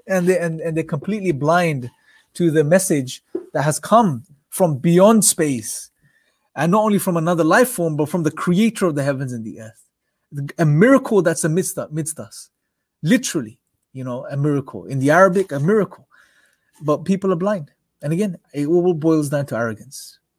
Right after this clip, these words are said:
Pride and arrogance is the biggest barrier for most people. Um, so yeah, and, and again, your second point about we should use the Quran, employ the Quran in our da'wah. We have to move away from this mindset, brothers and sisters. Wallahi, we're plagued by certain, uh,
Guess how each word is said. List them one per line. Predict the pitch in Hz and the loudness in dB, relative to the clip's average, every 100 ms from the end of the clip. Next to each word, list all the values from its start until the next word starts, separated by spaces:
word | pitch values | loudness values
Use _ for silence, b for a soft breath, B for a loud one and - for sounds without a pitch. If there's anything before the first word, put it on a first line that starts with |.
| - | -2
Pride | 147 156 156 | 2 2 0
and | 143 | -2
arrogance | 131 127 120 117 | -2 -4 -4 -8
is | 120 | -8
the | 113 | -8
biggest | 113 120 117 110 | -6 -6 -8 -8
barrier | 110 110 | -10 -8
for | 107 117 | -10 -8
most | 110 110 | -8 -10
people. | - 107 - _ _ _ _ _ _ _ _ _ b b b b b b b b | -12 -14 -16 _ _ _ _ _ _ _ _ _ b b b b b b b b
Um, | - 127 127 123 127 | 0 2 2 -2 -2
so | - | 4
yeah, | 190 233 131 | 6 6 4
and, | 160 | 0
and | 151 156 | 2 2
again, | 190 165 | 4 4
your | 143 | 2
second | 196 196 170 | 2 0 -2
point | 160 131 | -2 -4
about | 135 | -2
we | 135 | 0
should | 147 156 | -2 -2
use | 143 170 | 0 2
the | 156 | 0
Quran, | - - - 151 | -2 -6 -2 -2
employ | 127 113 160 | -2 2 2
the | 160 | 2
Quran | 156 - 143 139 | -2 -6 -4 -4
in | 135 | -4
our | |
da'wah. | 123 139 131 - _ _ _ | -4 -4 -4 -10 _ _ _
We | 139 | -4
have | - 175 - | 0 0 2
to | 175 | 2
move | 156 151 | 4 4
away | 143 139 160 | 4 6 4
from | 160 143 | 2 -4
this | 127 117 | -6 -4
mindset, | 120 139 151 139 120 | -2 -2 -2 -4 -6
brothers | 123 117 113 | -6 -6 -10
and | 110 | -10
sisters. | 131 - 113 | -10 -10 -10
Wallahi, | 113 135 165 139 | -8 -2 0 0
we're | 135 | -2
plagued | 127 - 147 160 147 123 - B B B - | -4 -6 2 4 4 0 -12 B B B -2
by | 135 | 0
certain, | 127 - 165 170 139 117 - b b b b | 0 0 0 0 -2 -6 -12 b b b b
uh, | 123 127 120 117 | -2 0 0 -4